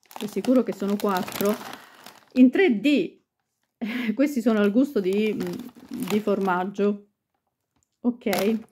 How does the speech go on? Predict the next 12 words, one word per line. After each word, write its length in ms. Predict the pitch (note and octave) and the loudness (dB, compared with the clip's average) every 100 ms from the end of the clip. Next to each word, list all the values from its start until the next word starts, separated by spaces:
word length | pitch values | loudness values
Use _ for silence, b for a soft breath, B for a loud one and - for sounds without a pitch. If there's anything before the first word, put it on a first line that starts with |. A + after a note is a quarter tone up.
| B B B - - - _ _ _ _ _ _ - - - - - - - - - A3+ | B B B -16 -18 -20 _ _ _ _ _ _ -18 -18 -16 -18 -20 -18 -18 -18 -8 -8
Scadenza 560 | G#3 A3 G#3 A#3+ C#4+ A3+ | -2 0 6 6 6 4
duemilaventiquattro, 1080 | G3 G3+ G#3 G3 G3 G3+ - F3+ F#3 - G#3 | 2 2 2 0 -4 -4 -6 -6 -8 -10 -10
ok, 340 | - F#3+ F#3 | -4 -4 -2
siamo 240 | - G#3 | -2 -2
a 20 | G3+ | -4
posto. 400 | - F3 - G#3 | -4 -6 -4 2
Quindi 260 | A3 G3 | 4 4
quattro, 720 | G3 B3+ C4+ - A3+ G#3 G3 F#3+ G3+ | 4 2 2 0 2 4 2 0 -2
mm, 140 | F#3+ | -4
snack 640 | - F3+ G3+ A3 G#3+ A3+ G#3+ | -4 -6 -4 -2 -2 -2 -6
al 100 | G3+ | -6
formaggio. 720 | A3+ A#3+ G#3 F#3 F#3 A3+ | 0 2 2 -2 -6 -2